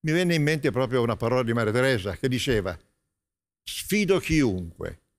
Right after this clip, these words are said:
non troverete mai un egoista felice". La società degli egoisti è una società di infelici e di violenti. Infelici. Ritorno ancora su Maria Teresa. millenovecentonovantuno.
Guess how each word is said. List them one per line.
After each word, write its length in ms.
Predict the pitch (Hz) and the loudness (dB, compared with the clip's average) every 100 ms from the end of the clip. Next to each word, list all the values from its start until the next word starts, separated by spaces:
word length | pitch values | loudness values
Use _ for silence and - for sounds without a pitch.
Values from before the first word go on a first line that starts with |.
| - | -8
non 260 | 120 147 147 | -2 -2 -2
troverete 560 | 156 147 165 180 - 127 | -2 0 2 2 2 2
mai 500 | 139 208 226 220 - | 2 0 -2 -4 -2
un 140 | 139 | 0
egoista 520 | 143 127 139 143 - 139 | 2 2 0 -2 -2 -2
felice". 600 | 123 104 85 127 120 _ _ _ _ _ _ _ _ _ _ | -2 -4 -6 -10 -10 _ _ _ _ _ _ _ _ _ _
La 120 | - 131 | -4 -2
società 300 | 160 139 180 | 0 2 4
degli 160 | 170 | 4
egoisti 400 | 170 170 220 - | 4 4 2 0
è 20 | |
una 80 | 147 | -2
società 220 | 127 143 | 0 0
di 100 | 117 | 2
infelici 540 | 151 160 175 190 240 220 | 2 2 0 0 0 0
e 20 | |
di 80 | 175 | 2
violenti. 580 | 156 107 101 101 123 104 _ _ _ _ _ _ _ _ _ _ _ - | 2 0 -2 -6 -8 -8 _ _ _ _ _ _ _ _ _ _ _ -6
Infelici. 680 | 131 156 170 120 - - - _ _ _ _ - _ _ _ | -2 0 2 0 -2 -8 -14 _ _ _ _ -20 _ _ _
Ritorno 340 | 151 160 156 | -4 -2 0
ancora 260 | 147 147 139 | 0 0 -2
su 120 | 131 | 0
Maria 240 | 123 120 | 0 0
Teresa. 480 | 107 95 82 80 85 - _ _ _ _ | 0 -2 -4 -8 -16 -18 _ _ _ _
millenovecentonovantuno. 1200 | 156 156 139 160 143 147 139 135 - 110 107 104 | -2 0 0 0 2 2 2 0 -2 -4 -4 -6